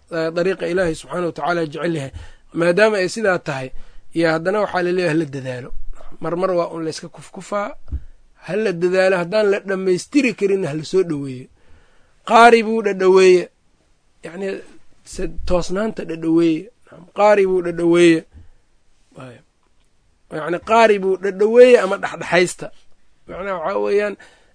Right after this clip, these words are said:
aadna quluwi ha ugu samayninina cibaadada, ha ku talax teginina. Sidii aan loogu talagalay si dhaafsiisan.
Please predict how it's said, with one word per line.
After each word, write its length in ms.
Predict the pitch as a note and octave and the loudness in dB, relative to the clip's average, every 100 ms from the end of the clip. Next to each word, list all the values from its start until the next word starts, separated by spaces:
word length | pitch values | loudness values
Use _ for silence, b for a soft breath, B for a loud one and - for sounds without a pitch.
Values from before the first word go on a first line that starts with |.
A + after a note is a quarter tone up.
| _ | _
aadna 400 | A#3 B3 G3 G3 F3+ | 4 4 4 0 -2
quluwi 380 | E3 G#3+ A#3+ E3 | 2 2 2 0
ha 80 | G3 | -2
ugu 160 | G3+ | -4
samayninina 640 | G#3 F#3+ F#3 F3+ F3+ F#3 F#3 | -4 -2 -2 0 0 0 0
cibaadada, 520 | C#3+ D#3+ E3+ F3+ F3 | -2 -2 0 0 -2
ha 60 | D#3 | -6
ku 120 | - | -8
talax 240 | F3+ F#3+ - | -4 -4 -4
teginina. 420 | - C#3+ D3 C3+ - _ _ - | -10 -8 -8 -10 -16 _ _ -20
Sidii 280 | - F3 F3 | -8 -4 -4
aan 160 | F3 | -4
loogu 220 | E3+ F3 F3+ | -2 -2 -2
talagalay 380 | E3+ F3 E3+ | -4 -4 -6
si 100 | D3 F#3+ | -8 -8
dhaafsiisan. 580 | E3 C#3 - C3+ - | -10 -10 -14 -16 -18